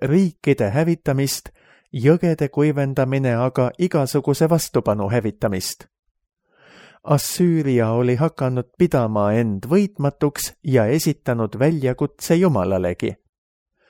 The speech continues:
Seega oli tulnud aeg tuletada assüürlastele meelde, kes oli tegelikult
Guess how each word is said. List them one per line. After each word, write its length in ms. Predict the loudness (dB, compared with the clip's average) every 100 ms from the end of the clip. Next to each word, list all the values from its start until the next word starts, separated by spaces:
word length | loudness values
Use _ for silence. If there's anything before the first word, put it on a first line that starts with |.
| _ -20 _ -6
Seega 500 | 2 2 2 0 0
oli 320 | 2 2 2
tulnud 500 | 2 0 0 -2 0
aeg 540 | 2 2 2 -2 -8 -2
tuletada 680 | 0 0 -2 -4 -2 0 -2
assüürlastele 960 | -2 0 0 2 -2 -2 -2 0 0
meelde, 600 | 0 0 0 0 -2 -2 _ _
kes 320 | 0 0 0 0
oli 200 | 0 0
tegelikult 880 | -2 0 0 0 0 0 0 -4